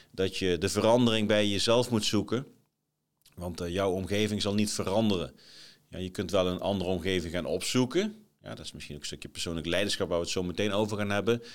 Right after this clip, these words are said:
Maar je kunt je ver-, omgeving niet veranderen. Je kunt alleen jezelf veranderen, ook hoe je naar de omgeving kijkt en er daarmee omgaat. Ja, en, eh, ja, dat is voor mij wel, eh, iets wat ik,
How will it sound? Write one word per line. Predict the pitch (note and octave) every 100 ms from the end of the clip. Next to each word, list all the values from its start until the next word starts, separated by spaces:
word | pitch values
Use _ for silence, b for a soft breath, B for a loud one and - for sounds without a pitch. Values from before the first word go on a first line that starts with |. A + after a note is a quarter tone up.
| B B -
Maar | F#2
je |
kunt | C3 A#2+
je |
ver-, | A#2
omgeving | - A#2 C3+ F3+ E3
niet | E3
veranderen. | C3 B2+ D3+ E3 G3 G#3+ B B B
Je | -
kunt | A2 A#2
alleen | G#2+ A2+ A2
jezelf | G#2 G#2+ A2
veranderen, | - G#2+ A2 G#2
ook | G2+
hoe | G#2 G#2
je |
naar | G2 F#2+
de |
omgeving | F#2 F#2+ F#2+ F#2+ F2+
kijkt | F2+ F#2+ F#2
en | F2
er | F2+
daarmee | E2+ F2 F2+ F#2 -
omgaat. | A2+ B2 G2 D#2+ B1 - - B B B B _
Ja, | E2 -
en, | E2 D#2+
eh, | - D#2 D#2
ja, | D#2+
dat | D2 F#2+
is | G2+
voor | G#2
mij | G2+ F#2+
wel, | F2+ E2
eh, | - D#2+ E2
iets | F2+
wat | - E2+ -
ik, | E2 E2 -